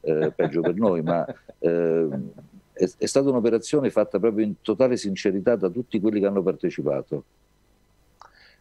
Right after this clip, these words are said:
Speaker 2: Parliamo d'altro. Poi è divertente che lei dica, "Ma se-, è, è autoreferenziale." Beh, in un faccia a faccia c'è un giornalista e c'è un ospite che parla delle cose sue, poi può dare delle valutazioni anche sul resto del mondo, ma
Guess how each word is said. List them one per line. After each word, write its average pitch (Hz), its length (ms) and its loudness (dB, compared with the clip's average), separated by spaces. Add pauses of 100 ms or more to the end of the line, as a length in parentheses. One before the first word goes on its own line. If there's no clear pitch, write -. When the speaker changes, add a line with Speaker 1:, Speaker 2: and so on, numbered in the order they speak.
(120)
Speaker 2:
Parliamo 285 420 6
d'altro. 131 720 2 (220)
Poi 175 180 0
è 127 120 -4
divertente 151 540 2
che 127 80 2
lei 131 180 2
dica, 135 540 2
"Ma 123 220 -2
se-, - 220 -2
è, 135 160 2
è 135 60 4
autoreferenziale." 135 1040 4
Beh, 147 160 4
in 139 100 0
un 143 80 -2
faccia 151 300 2
a 180 40 -2
faccia 135 560 0
c'è - 140 -2
un 123 100 -2
giornalista 143 600 2
e 120 40 2
c'è 139 100 -2
un 139 140 2
ospite 135 580 2
che 135 120 -2
parla 143 280 4
delle 135 180 0
cose 135 260 0
sue, 175 320 4
poi 160 220 0
può 139 160 -4
dare 135 220 0
delle 139 180 0
valutazioni 147 640 2
anche 131 240 -2
sul 139 180 -2
resto 151 340 2
del 160 160 -2
mondo, 151 400 4
ma 117 100 -8